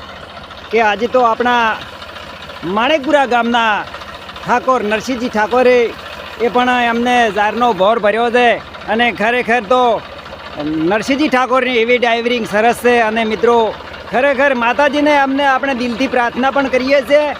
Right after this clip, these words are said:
કે મારા નરસિંહજી ઠાકોરને હજાર ગણું આપશે એવી હું દિલથી પ્રાર્થના કરું છું. અને ખરેખર તો એમનો મિત્ર મથુરજી ઠાકોરે પણ ભોર ભર્યો હતો, અલ્પેશજી ઠાકોરે પણ ભોર ભર્યો હતો.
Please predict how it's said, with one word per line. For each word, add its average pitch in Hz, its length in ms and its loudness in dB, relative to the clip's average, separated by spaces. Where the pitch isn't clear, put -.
કે 269 100 2
મારા 277 280 2
નરસિંહજી 262 440 -2
ઠાકોરને 277 500 2
હજાર 247 420 2
ગણું 285 340 0
આપશે 277 280 0
એવી 285 260 4
હું 294 160 2
દિલથી 247 300 0
પ્રાર્થના 254 460 2
કરું 254 240 2
છું. 254 280 2
અને 247 180 0
ખરેખર 247 420 0
તો 262 420 2
એમનો 269 300 2
મિત્ર 262 580 0
મથુરજી 262 420 0
ઠાકોરે 254 420 2
પણ 285 180 0
ભોર 233 260 4
ભર્યો 226 240 2
હતો, 277 140 2
અલ્પેશજી 269 480 0
ઠાકોરે 247 460 2
પણ 277 180 2
ભોર 240 240 2
ભર્યો 262 160 4
હતો. 285 220 4